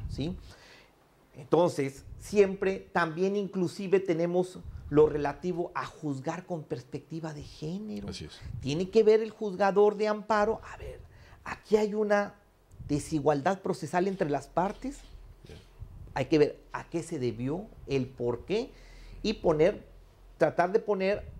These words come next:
Speaker 1: a las partes en un mismo plano de igualdad, ¿verdad?
Speaker 2: Muy bien.
Speaker 1: Entonces, sí fue una mayor pro-, con la nueva reforma y que se cristalizó en la nueva de ley de amparo,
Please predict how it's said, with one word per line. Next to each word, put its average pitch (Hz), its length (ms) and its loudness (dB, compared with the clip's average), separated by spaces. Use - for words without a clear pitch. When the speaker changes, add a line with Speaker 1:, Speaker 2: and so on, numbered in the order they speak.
Speaker 1:
a 127 100 2
las 131 180 -6
partes 185 480 -2
en 165 200 -2
un 190 120 0
mismo 170 240 0
plano 147 460 0
de 123 100 -4
igualdad, 117 500 -6
¿verdad? 151 300 -4
Speaker 2:
Muy 95 180 -4
bien. 73 120 -6
Speaker 1:
Entonces, 226 720 2
sí 240 260 -2
fue 214 460 -2
una 196 300 4
mayor 160 560 2
pro-, 165 200 -6
con 147 160 0
la 143 80 4
nueva 202 320 2
reforma 190 580 0
y 143 100 -12
que 139 120 -6
se 147 140 -4
cristalizó 131 760 0
en 127 100 2
la 120 100 4
nueva 156 260 6
de 170 80 2
ley 175 140 2
de 170 80 2
amparo, 180 320 -2